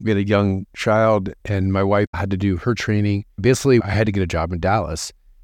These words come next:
And I think I talked about this on that episode with Barazza, but it was really, I was cold calling because there were no jobs and I had to overlook a lot of stuff, basically. And luckily the job worked out for four years, but it still didn't have everything that I wanted.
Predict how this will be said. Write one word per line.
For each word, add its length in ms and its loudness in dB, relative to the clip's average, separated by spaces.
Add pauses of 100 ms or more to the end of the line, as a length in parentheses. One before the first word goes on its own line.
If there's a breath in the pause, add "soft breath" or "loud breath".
(180)
And 120 0
I 40 -2
think 180 0
I 80 2
talked 300 0
about 180 0
this 240 -4
on 220 0
that 240 -2 (100)
episode 460 -2
with 120 -2 (120)
Barazza, 560 0 (160)
but 180 0
it 60 -2
was 320 -2 (280)
really, 280 6
I 80 0
was 140 2
cold 280 0
calling 400 -2 (100)
because 520 -2
there 140 -2
were 120 4
no 140 2
jobs 500 -6 (120)
and 200 -2
I 140 2
had 140 2
to 60 2
overlook 420 2
a 60 0
lot 240 2
of 80 -4
stuff, 460 -10 (140)
basically. 640 -4 (400)
And 220 2
luckily 320 4
the 120 0
job 280 2
worked 180 0
out 140 2
for 100 -2
four 240 -2
years, 300 0
but 240 -2 (160)
it 120 -4
still 320 2
didn't 280 2
have 360 2
everything 800 0
that 160 2
I 60 2
wanted. 500 0